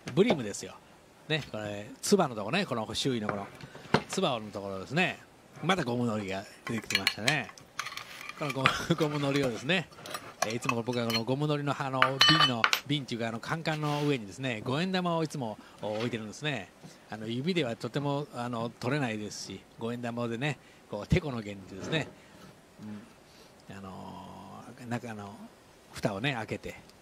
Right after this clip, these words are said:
で、こういう感じでですね、大胆に、えー、塗り付けていきますね。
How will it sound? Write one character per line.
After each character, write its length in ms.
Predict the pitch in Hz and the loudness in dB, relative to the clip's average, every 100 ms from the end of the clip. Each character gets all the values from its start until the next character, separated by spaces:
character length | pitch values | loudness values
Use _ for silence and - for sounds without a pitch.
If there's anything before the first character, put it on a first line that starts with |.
| - - | -20 -2
で、 80 | 202 | 2
こ 100 | 160 | 4
う 20 | |
い 20 | |
う 20 | |
感 120 | 147 135 | 2 2
じ 60 | |
で 60 | 107 | -2
で 60 | |
す 60 | 101 | -2
ね、 220 | 131 120 - 107 | -2 -2 -4 0
大 200 | 131 190 | 2 4
胆 180 | 190 139 | 0 0
に、 160 | 101 - - - - - - | -6 -12 -20 -20 -20 -16 -10
え 680 | 101 98 - - 98 101 107 | -8 -8 -10 -10 -8 -4 2
ー、 40 | |
塗 60 | 139 | 4
り 80 | |
付 140 | 185 185 | 6 2
け 20 | |
て 60 | 117 | 2
い 40 | |
き 60 | 98 | -4
ま 60 | |
す 100 | - | 0
ね。 200 | 160 170 | 0 0